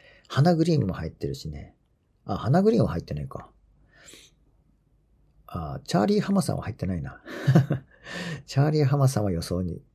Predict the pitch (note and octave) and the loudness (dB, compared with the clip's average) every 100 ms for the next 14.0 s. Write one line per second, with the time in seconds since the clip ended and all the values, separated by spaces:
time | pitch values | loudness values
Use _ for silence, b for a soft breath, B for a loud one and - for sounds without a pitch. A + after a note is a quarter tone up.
0 | _ - F#2+ - - G2+ - D#2+ E2+ - | _ -6 -6 -8 -6 -6 -4 -6 -6 -6
1 | - - G#2 G#2+ - _ _ b b b | -10 -10 -8 -8 -10 _ _ b b b
2 | b b b b - D#2 C2+ - - A2 | b b b b -10 -8 -10 -6 -4 -2
3 | F#2+ F#2+ F2 - C3 G2+ - - - A2+ | -2 -2 -4 -2 0 0 -4 -8 0 2
4 | B2+ D3 C3+ D3+ C#3 C3 C3 C#3+ - D2 | 2 0 0 0 4 4 2 0 -2 0
5 | - - _ - A2 G#2+ F#2+ F#2+ F#2+ - | -2 -6 _ 0 2 2 0 -2 -2 -2
6 | G2+ A2+ C3+ C3+ C#3+ C#3+ - - - D#2+ | -2 0 0 2 2 0 -2 -6 -8 -8
7 | - - - - - - - - - _ | -10 -12 -10 -8 -10 -10 -14 -20 -20 _
8 | _ _ - _ _ _ _ _ _ - | _ _ -20 _ _ _ _ _ _ -2
9 | - G3+ C3+ D#3 D3+ C#3+ A#2+ - - A#2+ | 4 4 6 4 6 8 8 6 4 6
10 | A2 G#2 G2+ G#2+ A2+ G#2+ G2+ - D3+ C#3 | 6 2 0 2 2 2 -4 2 2 4
11 | B2 A2+ - F#2 F2+ E2 D#2+ D#2 - - | 2 0 0 -4 -2 -4 -4 -8 -10 -18
12 | - - F#3 F#3 - - F3 E2+ - G#2 | -8 -2 0 2 2 0 -4 -4 -4 -2
13 | G#2 G#2 F#2+ F#2+ - - - A#2+ B2 - | 0 0 -2 -6 -10 -12 0 2 2 -2